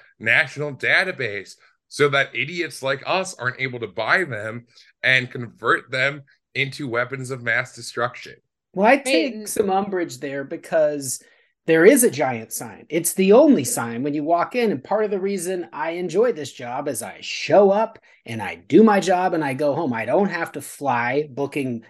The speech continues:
Speaker 2: countless tickets to varying locations around the country to see if the animal does in fact ins-, exist, if I can harvest its ribs, getting through customs, getting back, cooking the ribs, selling them, but starting a brick and mortar, exhausting.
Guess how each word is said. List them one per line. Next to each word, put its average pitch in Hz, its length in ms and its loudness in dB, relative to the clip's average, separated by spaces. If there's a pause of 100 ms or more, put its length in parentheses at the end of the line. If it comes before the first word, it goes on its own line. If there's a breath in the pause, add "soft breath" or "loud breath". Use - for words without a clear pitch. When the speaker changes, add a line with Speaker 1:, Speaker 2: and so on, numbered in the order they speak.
(120)
Speaker 2:
countless 165 440 -2
tickets 151 500 -4
to 135 80 -6
varying 143 600 0 (280 soft breath)
locations 147 540 -2
around 143 200 -4
the 131 80 -10
country 151 500 -4
to 131 100 -6
see 151 300 -4
if 143 120 -6
the 127 140 -10
animal 139 300 -4
does 131 240 -6
in 143 140 -6
fact 135 320 -6
ins-, 120 320 -10
exist, 135 640 0 (160 soft breath)
if 135 240 -2
I 143 80 4
can 139 120 -4
harvest 139 440 -4
its 127 180 -8
ribs, 131 380 -6 (360 loud breath)
getting 143 260 2
through 147 160 -4
customs, 139 560 -6
getting 151 340 0
back, 139 320 -4
cooking 165 340 -4
the 143 100 -4
ribs, 135 300 -6
selling 156 460 -2
them, 131 300 -6 (440 loud breath)
but 143 140 -16
starting 165 480 4
a 147 60 -2
brick 151 260 -4
and 139 100 -4
mortar, 139 560 -4 (160)
exhausting. 135 680 0